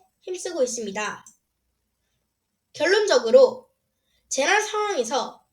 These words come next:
세금의 중요성을 다시 한번 확인할 수 있었습니다. 정부는 재난 대응 시스템을 발전시키고 안전한 사회를 만들기 위해 지속적으로 노력해야 합니다.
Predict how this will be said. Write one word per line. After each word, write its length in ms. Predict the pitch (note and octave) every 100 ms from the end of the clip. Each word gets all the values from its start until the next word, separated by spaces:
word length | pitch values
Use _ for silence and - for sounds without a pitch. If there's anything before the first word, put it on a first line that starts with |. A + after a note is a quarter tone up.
| _ _ _
세금의 440 | - A4 A4+ A4
중요성을 500 | - C#4 C#4+ D4+ D4+
다시 300 | - G#3+ A3
한번 240 | E4+ E4 E4+
확인할 300 | F4+ F#4 F#4
수 100 | B3+
있었습니다. 720 | A3+ B3+ A3 F#3+ G#3+ G3 - _ _ _ _ _ _ _ _ _ _ _ _ _ _ _
정부는 600 | - B3+ B3+ C#4+ D#4 - - _ _ _ _ _
재난 460 | - B3+ F4+ G#4 G4
대응 320 | A#3 B3 C4+
시스템을 480 | F4 E4+ E4+ D4+ D4
발전시키고 920 | G3+ A3 A#3+ - - - A3+ D#4+ - _ _ _ _ _ _ _ _ _ -
안전한 460 | B3+ B3+ F#4+ G#4 G4+
사회를 380 | G4 F#4+ F#4
만들기 500 | C4 A3 A3+ D4 C#4 G#3
위해 220 | G3+ G#3+
지속적으로 680 | A3 A#3 C#4+ C#4 B3 A3+ A#3
노력해야 480 | G3 C#4 D#4 D#4+ D4
합니다. 600 | A3 F#3 G3+ F#3 -